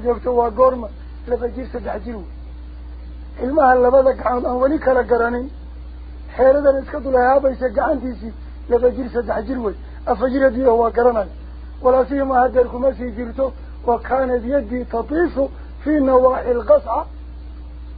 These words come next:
Rasuulka wuxuu yidhi, yaa ghulaam, أولا، بتواضع رسولك أرك. Waxaan maanta madaxda isku sheegaya, laba jir wax ma la cunaya? Lixdan jirkii baa arki la. Xagee laba jir ku arkayo?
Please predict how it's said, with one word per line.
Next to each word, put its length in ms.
Rasuulka 400
wuxuu 240
yidhi, 280
yaa 160
ghulaam, 320
أولا، 300
بتواضع 800
رسولك 480
أرك. 320
Waxaan 320
maanta 280
madaxda 420
isku 200
sheegaya, 580
laba 180
jir 160
wax 140
ma 120
la 100
cunaya? 400
Lixdan 280
jirkii 260
baa 120
arki 200
la. 100
Xagee 220
laba 240
jir 160
ku 100
arkayo? 380